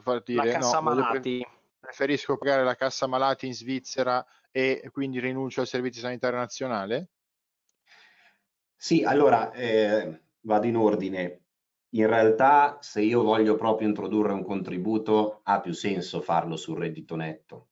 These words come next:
Speaker 3: perché devo
Speaker 1: Mm.
Speaker 3: farlo sulla base di quello che è il potere economico reale, ok, del frontaliere. Se fosse stato sul lordo sarebbe stato ancora peggio, evidentemente.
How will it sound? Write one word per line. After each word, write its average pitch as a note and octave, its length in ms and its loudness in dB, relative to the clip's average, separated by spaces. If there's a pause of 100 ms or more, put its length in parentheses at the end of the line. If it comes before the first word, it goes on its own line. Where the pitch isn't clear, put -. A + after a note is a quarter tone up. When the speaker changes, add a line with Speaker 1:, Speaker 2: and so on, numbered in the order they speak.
Speaker 3:
perché F2+ 320 -6
devo F2 240 2
Speaker 1:
Mm. - 0 -
Speaker 3:
farlo F#2 560 2
sulla F#2 320 -2
base F2 320 2
di F2+ 120 -6
quello F2+ 280 -2
che F2 100 -2
è F2 40 -2
il E2 80 -6
potere F2 760 -4 (340)
economico F2 760 0
reale, F2+ 640 0 (420)
ok, F2 360 -4
del F2 200 -2
frontaliere. F2 920 -4 (440)
Se - 200 -12
fosse - 260 -6
stato - 300 -6
sul F2+ 200 -2
lordo F2 300 2
sarebbe E2 360 -2
stato E2 300 -4
ancora E2 340 -2
peggio, E2 520 -4
evidentemente. E2 1000 -4